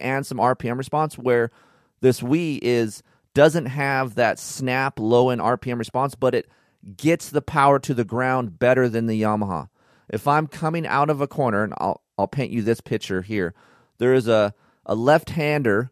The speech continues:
with a long rut leading to some sand rollers. So now you got some clay that has a rut, and then you, all of a sudden it turns into sand.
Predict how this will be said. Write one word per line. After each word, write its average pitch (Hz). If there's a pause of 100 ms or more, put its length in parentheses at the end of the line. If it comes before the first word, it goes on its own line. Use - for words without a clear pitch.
(140)
with 101
a 107
long 127
rut 123
leading 139
to 123
some -
sand 120
rollers. 85
So 113
now 127
you 143
got 135
some 110
clay 175
that 156
has 143
a 135
rut, 160 (300)
and 123
then 156
you, 139
all 127
of 139
a 139
sudden 135
it 101
turns 147
into 131
sand. 165